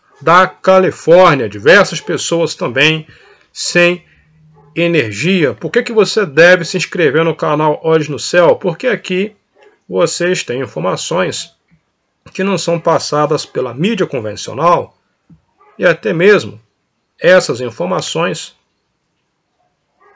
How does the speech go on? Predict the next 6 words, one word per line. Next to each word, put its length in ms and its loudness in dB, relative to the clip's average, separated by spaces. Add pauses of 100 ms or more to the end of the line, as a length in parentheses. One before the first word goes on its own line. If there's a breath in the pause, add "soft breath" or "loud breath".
(1000)
são 420 -2
passadas 680 0
por 220 -16
poucos 720 2
canais 640 -2
aqui 500 -4